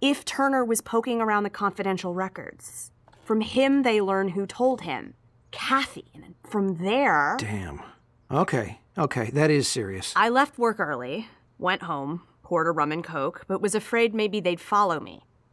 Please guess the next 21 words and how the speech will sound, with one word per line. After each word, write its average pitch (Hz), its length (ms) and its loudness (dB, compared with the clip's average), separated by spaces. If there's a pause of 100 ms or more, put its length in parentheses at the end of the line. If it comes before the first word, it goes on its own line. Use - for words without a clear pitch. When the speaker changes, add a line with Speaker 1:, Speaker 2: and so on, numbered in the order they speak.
Speaker 1:
So 208 400 4
I 208 160 4
grabbed 220 600 2
the 208 240 0 (400)
gun 180 520 0 (340)
and 165 240 -2
ran. - 360 -4 (920)
Okay, 214 500 2
gun 202 200 4
in 190 120 0
the 175 60 -2
bottle. 135 460 -4 (540)
I 240 160 6
was 269 420 -2 (340)
all 269 240 8
over 254 200 4
the 208 100 -2
place 160 340 -2
a 170 60 -6
while, 165 480 0
then 180 500 -2